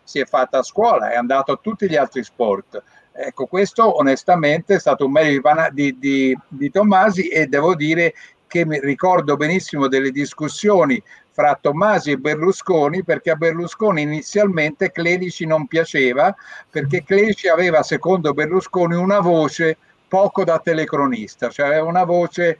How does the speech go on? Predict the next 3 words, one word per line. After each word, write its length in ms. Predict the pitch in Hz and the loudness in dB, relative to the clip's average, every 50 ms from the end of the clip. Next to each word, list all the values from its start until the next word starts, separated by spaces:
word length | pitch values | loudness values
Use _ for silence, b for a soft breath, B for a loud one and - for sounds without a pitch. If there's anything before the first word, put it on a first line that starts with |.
| B B B B B - | B B B B B -6
eh, 500 | 147 143 143 143 143 147 143 143 139 135 b b b b _ | -4 -2 -2 0 0 0 -2 -2 -4 -6 b b b b _
eh, 640 | - 147 143 143 135 135 135 135 135 135 131 127 - b b b b b | -8 -6 -6 -4 -4 -4 -2 -2 0 0 0 0 -2 b b b b b
n-, 280 | - 151 147 143 147 | -16 -16 -14 -14 -14